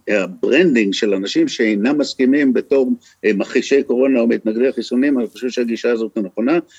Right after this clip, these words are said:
ועדיין כל הורה צריך לעשות את ההחלטה לגבי הילדים שלו. היום, אנ-, לאחר שמיליוני ילדים בקבוצת הגיל הזאת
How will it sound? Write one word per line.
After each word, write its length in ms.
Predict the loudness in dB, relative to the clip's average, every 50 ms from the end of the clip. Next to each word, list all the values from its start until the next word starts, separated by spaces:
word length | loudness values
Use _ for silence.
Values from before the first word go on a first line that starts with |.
| -20 _ _ -6
ועדיין 600 | -2 -2 0 0 0 0 0 2 4 2 2 0 -2 _
כל 260 | 0 2 2 4 4 2
הורה 300 | 0 0 0 0 0 0
צריך 360 | -2 -4 -8 -6 -6 -6 -2
לעשות 320 | -4 -4 -2 -2 -6 -4 -2
את 60 | -2
ההחלטה 420 | -4 -4 -2 -6 -4 -2 -2 -2
לגבי 320 | -2 0 -2 -2 0 0 0
הילדים 420 | 2 0 0 -2 0 0 0 0
שלו. 360 | 0 0 0 0 0 0 -2 _ _ -20 _ _ -2
היום, 400 | 0 4 6 6 6 6 4 2 -4 _ _ _ _ _ _ _ _ _ _ _ _ _ -8
אנ-, 100 | -6 -6 -6 -6 -10 -14 -10 -4
לאחר 300 | -2 -2 0 0 0 -4
שמיליוני 600 | -2 0 2 4 4 4 4 4 4 4 6 6
ילדים 480 | 6 6 6 4 4 2 2 2 2 2
בקבוצת 440 | 0 -2 -2 -6 -4 -4 -4 -2 -2
הגיל 260 | 0 0 2 2 2
הזאת 220 | 0 0 -2 -4